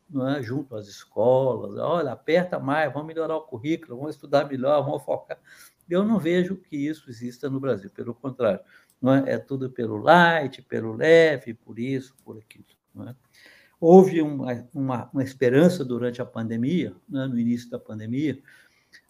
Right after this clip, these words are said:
é, quando as escolas privadas rapidamente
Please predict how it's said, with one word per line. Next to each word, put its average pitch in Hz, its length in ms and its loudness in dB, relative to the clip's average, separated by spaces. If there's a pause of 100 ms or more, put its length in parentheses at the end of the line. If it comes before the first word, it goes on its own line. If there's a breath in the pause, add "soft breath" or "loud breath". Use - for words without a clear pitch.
é, 117 260 -6
quando 123 1000 -4
as 117 180 -6
escolas 110 460 -6
privadas 101 600 -6
rapidamente 131 1080 2